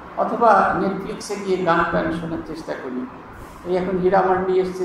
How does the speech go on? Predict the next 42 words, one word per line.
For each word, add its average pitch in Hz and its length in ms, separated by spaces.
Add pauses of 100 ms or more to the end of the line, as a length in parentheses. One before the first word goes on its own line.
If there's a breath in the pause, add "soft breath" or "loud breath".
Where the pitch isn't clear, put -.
(160)
তাতে 165 260
খুব - 180
ভালো 160 140
ভালো 165 200
গান 156 260
আছে, 156 260 (600)
কানে 170 200
headphone 170 440
লাগিয়ে 180 380
জগৎ 160 340
সংসার 175 220 (140)
কেউ 220 120
কিছু - 380
শুনতে 156 300
পাবে 156 260
না, 180 140 (560)
এই 175 120
ভেবে 170 240
একটু 240 220
গান 160 280
টান 139 180
শুনি। 123 340 (500)
কিন্তু - 140
আমাদের 208 280 (120)
কখনো 233 320
মনে 190 260
হয় 190 220
না - 100 (540)
এই - 60
সময়টা 208 420 (100)
ঘুম 175 140
আসছে 156 340
না, 127 140 (600)
এই - 80
সময়টা 214 360
বসে 147 240
একটু 185 280
জপ 127 140 (160)
করি, - 240 (500)
ঈশ্বরকে 190 500
চিন্তা 160 300
করি। - 260